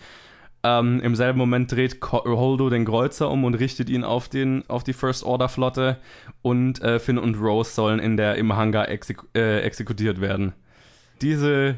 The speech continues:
Montage, dieses Hin und Her, bis zu dem Moment, wo Holdo mit ihrem Kreuzer in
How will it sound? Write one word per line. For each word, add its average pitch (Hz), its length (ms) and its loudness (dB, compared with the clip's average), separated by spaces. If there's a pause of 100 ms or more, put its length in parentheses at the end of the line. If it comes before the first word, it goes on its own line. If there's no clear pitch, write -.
(180)
Montage, 120 640 2
dieses 113 320 -2
Hin 117 120 0
und 110 100 2
Her, 110 440 2 (560)
bis 147 220 0
zu 139 80 0
dem 127 160 2
Moment, 120 380 2
wo 113 120 2
Holdo 123 340 2
mit 113 220 0
ihrem 113 500 2 (100)
Kreuzer 123 600 0 (220)
in 117 240 0